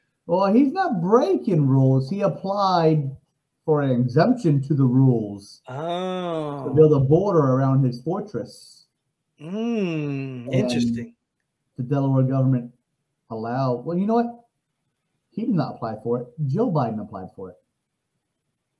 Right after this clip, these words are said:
Speaker 2: Hmm.
Speaker 1: Joe Biden applied
Speaker 2: Well, of
Speaker 1: for it.
Speaker 2: course, 'cause I don't think he could fill out, he can't even probably sign his own name. How's he gonna fill out a form? Like, "Where do you live?" "I don't know. Ask the first lady."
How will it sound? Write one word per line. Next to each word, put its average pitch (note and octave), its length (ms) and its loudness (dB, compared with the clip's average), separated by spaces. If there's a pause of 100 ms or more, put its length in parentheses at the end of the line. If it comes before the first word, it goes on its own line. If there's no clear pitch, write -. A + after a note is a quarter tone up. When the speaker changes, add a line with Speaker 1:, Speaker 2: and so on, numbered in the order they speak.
(960)
Speaker 2:
Hmm. C#3 800 -6 (1120)
Speaker 1:
Joe C#3+ 260 -6
Biden G#2 360 -4
applied - 280 -8
Speaker 2:
Well, E3+ 80 6
of E3 60 0
Speaker 1:
for - 60 -10
it. - 20 -10
Speaker 2:
course, G3+ 240 4
'cause D3 160 -4
I E3 120 10
don't E3 120 4
think D#3 160 2
he E3 80 4
could E3 180 0
fill E3 180 4
out, D3 160 8
he D#3 100 0
can't E3+ 200 -4
even D3 100 -2
probably D3+ 200 0
sign D#3 280 -4
his C3+ 100 -4
own D3 160 -2
name. C3+ 320 -6 (1400)
How's D#3+ 160 2
he D#3+ 60 0
gonna D#3 100 2
fill D#3+ 260 4
out D3 120 4
a C3+ 40 -4
form? D3+ 440 -2
Like, C3+ 340 -4
"Where D#3+ 220 6
do C4 60 4
you B3+ 140 6
live?" A#3+ 340 8 (140)
"I E3+ 180 0
don't D#4 220 4
know. C4+ 480 6
Ask F#3 320 2
the B3 100 -6
first C4+ 320 -4
lady." A#3+ 520 -2